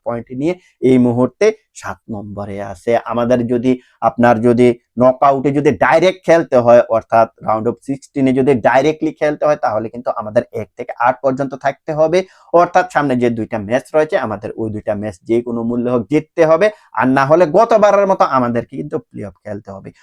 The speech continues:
So, এমন যে একটা সিচুয়েশন রিয়াল মাদ্রিদের সামনে ক্রিয়েট হয়ে গেল,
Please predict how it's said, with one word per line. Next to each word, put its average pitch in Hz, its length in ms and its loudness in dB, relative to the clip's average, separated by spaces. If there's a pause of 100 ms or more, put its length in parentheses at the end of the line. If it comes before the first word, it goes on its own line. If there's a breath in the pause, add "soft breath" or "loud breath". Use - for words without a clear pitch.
(180 soft breath)
So, 247 40 0 (100)
এমন 220 380 6
যে 233 120 2
একটা 214 260 2
সিচুয়েশন 185 640 2
রিয়াল 117 200 2
মাদ্রিদের 117 400 -4
সামনে 123 240 -4
ক্রিয়েট 175 340 0
হয়ে 156 180 2
গেল, 123 260 0